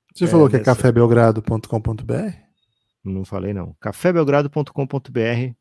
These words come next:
Speaker 2: você entra no aplicativo da Aurelo, a partir, a partir desse link, e por lá você consegue apoiar o Café Belgrado, e é por lá também que você escuta o nosso conteúdo exclusivo, né? Bem organizadinho.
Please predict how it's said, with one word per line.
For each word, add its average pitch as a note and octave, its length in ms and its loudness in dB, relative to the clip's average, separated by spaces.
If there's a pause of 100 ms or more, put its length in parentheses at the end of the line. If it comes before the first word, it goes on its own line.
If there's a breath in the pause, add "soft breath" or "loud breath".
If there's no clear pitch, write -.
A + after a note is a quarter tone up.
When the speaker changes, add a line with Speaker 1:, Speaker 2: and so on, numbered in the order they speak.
(120)
Speaker 2:
você G#2+ 300 -8
entra A2 640 -6
no - 160 -12
aplicativo G#2 540 -8
da G#2+ 80 -4
Aurelo, F3 320 -4
a F3+ 60 -10
partir, - 340 -18
a - 120 -20
partir A2 240 -16
desse G#2+ 220 -18
link, A#2+ 360 -12 (500)
e C3+ 80 -8
por D3+ 220 -6
lá A#2+ 180 -2
você C3 240 -10
consegue A#2 420 -10
apoiar G#2+ 300 -8
o G#2+ 80 -10
Café A2+ 240 -12
Belgrado, G#2 440 -6
e - 20 -2
é A2+ 40 -4
por A#2 180 -6
lá A2 160 -2
também G#2+ 260 -4
que - 80 -18
você A2+ 260 -6
escuta G2+ 560 -8 (460 soft breath)
o G#2 80 -6
nosso G2+ 260 -6
conteúdo G2+ 380 -6
exclusivo, G2 680 -6
né? F2+ 160 -8
Bem G2 340 -4
organizadinho. G2 1000 -4